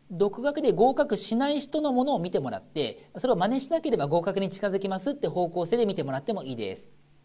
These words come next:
はい。まずなんですけども、独学で合格する人ですね、試験の特徴をちゃんと理解しているかどうかです。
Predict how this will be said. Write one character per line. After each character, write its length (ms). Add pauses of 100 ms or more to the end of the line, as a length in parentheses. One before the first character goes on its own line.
(640)
は 100
い。 120 (500)
ま 180
ず 300
な 160
ん 40
で 80
す 60
け 100
ど 100
も、 320 (320)
独 260
学 180
で 120
合 260
格 260
す 160
る 140
人 320
で 80
す 80
ね、 300 (180)
試 260
験 280
の 100
特 260
徴 200
を 80
ち 100
ゃ 60
ん 20
と 120
理 160
解 300
し 100
て 100
い 60
る 100
か 160
ど 140
う 40
か 80
で 120
す。 280